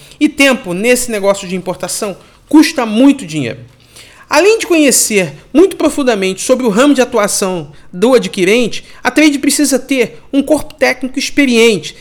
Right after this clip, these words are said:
saber dos procedimentos contábeis, é, que po-, possuir sistema de gestão eficazes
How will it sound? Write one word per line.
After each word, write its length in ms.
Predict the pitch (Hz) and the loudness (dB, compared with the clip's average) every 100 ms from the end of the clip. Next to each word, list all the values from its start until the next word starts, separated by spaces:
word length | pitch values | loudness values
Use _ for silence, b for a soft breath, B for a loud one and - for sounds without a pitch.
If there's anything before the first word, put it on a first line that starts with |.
| B | B
saber 400 | - 226 220 302 | -4 -2 2 2
dos 120 | 277 | 2
procedimentos 600 | - 277 277 226 240 247 | -2 -2 -4 -2 -2 -4
contábeis, 800 | - 247 202 226 220 185 143 - B B B - | -4 -4 -2 0 2 0 -4 -8 B B B 2
é, 380 | 214 214 208 | 4 4 2
que 180 | - - | -2 -6
po-, 220 | 262 262 | -2 2
possuir 480 | - 277 262 262 302 | 2 2 2 2 2
sistema 420 | 302 294 - 269 | 2 0 -2 -2
de 100 | 254 | -2
gestão 360 | 233 247 - 262 | -2 -2 -2 -2
eficazes 720 | 247 - - 208 196 156 143 | 0 -2 0 0 0 -2 -8